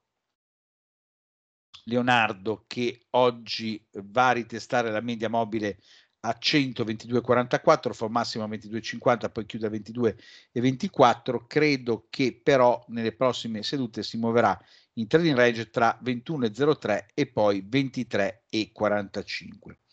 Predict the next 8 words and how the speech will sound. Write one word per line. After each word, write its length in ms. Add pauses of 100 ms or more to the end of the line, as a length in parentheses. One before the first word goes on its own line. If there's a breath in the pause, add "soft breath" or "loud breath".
(380 loud breath)
Rimbalzo 560
di 140
S 200
T 120 (180)
M 260 (120)
perché 720
comunque 500
oggi 460